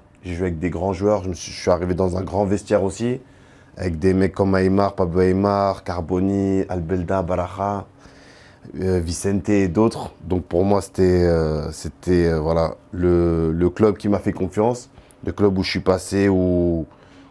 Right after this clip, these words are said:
où j'ai pu rencontrer aussi Rafael Benitez, qui a été pour moi un, un deuxième père et qui m'a donné l'opportunité de, de pouvoir jouer en Liga très jeune. Quand on gagne la Liga,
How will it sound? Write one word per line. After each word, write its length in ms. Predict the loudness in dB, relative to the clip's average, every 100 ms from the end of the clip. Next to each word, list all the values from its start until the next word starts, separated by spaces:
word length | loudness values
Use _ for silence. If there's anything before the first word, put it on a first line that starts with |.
| -8
où 80 | -2
j'ai 160 | -2
pu 160 | 0 0
rencontrer 440 | 0 -2 -4 -2
aussi 540 | -4 -4 -4 -2 -2 -4
Rafael 320 | -6 -6 -4
Benitez, 480 | -4 -4 -4 -4 -4 -10 -20 -16
qui 80 | -14
a 20 |
été 180 | -12 -12
pour 200 | -12 -8
moi 540 | -6 -6 -10 -14 -18 -20 -20 -20 -14
un, 60 | -10
un 20 |
deuxième 380 | -6 -4 -6 -6
père 300 | -6 -6 -6
et 100 | -8
qui 120 | -6
m'a 140 | -6
donné 240 | -4 -4 -4
l'opportunité 640 | -4 -8 -10 -8 -6 -4
de, 380 | -4 -6 -8 -10 -16 -20 -20 -14 -12
de 60 |
pouvoir 380 | -8 -4 -4 -2
jouer 380 | -2 0 0 -4
en 120 | -4 -4
Liga 720 | -4 -2 0 0 -2 -6 -10 -14 -20 -20 -12
très 180 | -8
jeune. 220 | -6 -6 -10 -18 -4
Quand 200 | -2 0
on 120 | 0
gagne 180 | 2 2
la 120 | 2
Liga, 400 | 2 2 0 -2